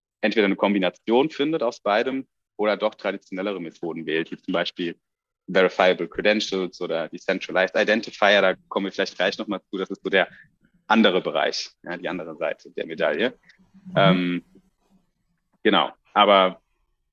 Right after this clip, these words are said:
Speaker 1: ja, unser Ziel bei D S I D ist auch so ein bisschen den, die Brücke zu bauen von Web two to Web three. Ja, und den Leuten wirklich einen Use Case zu schaffen.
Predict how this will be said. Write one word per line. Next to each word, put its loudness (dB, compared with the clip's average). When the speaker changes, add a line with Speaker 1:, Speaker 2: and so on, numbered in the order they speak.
Speaker 1:
ja, -4
unser 0
Ziel 0
bei 4
D 0
S -6
I -2
D -4
ist -8
auch -2
so -14
ein -10
bisschen -8
den, -8
die -10
Brücke -2
zu -8
bauen 2
von -4
Web -2
two -10
to -12
Web -4
three. -12
Ja, -4
und -2
den 0
Leuten 4
wirklich 0
einen -4
Use 0
Case -2
zu -20
schaffen. -8